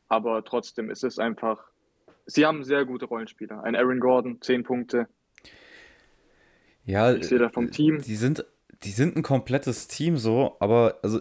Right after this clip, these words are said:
Speaker 2: ich find, der, also in der Serie ist Jokic für mich der Beste über die Playoffs gesehen, sage ich, dass Devin Booker der beste Spieler in den Playoffs war bis jetzt. So. Mit der Se-,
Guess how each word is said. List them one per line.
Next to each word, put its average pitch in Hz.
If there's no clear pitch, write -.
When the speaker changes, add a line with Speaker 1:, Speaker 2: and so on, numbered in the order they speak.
Speaker 2:
ich 131
find, 135
der, 123
also 113
in 143
der 135
Serie 147
ist -
Jokic 127
für 117
mich 110
der 104
Beste 107
über 107
die 101
Playoffs 131
gesehen, 123
sage 107
ich, -
dass -
Devin 104
Booker 104
der 95
beste 98
Spieler 98
in 92
den 92
Playoffs 90
war 80
bis 87
jetzt. -
So. 87
Mit 107
der 110
Se-, 104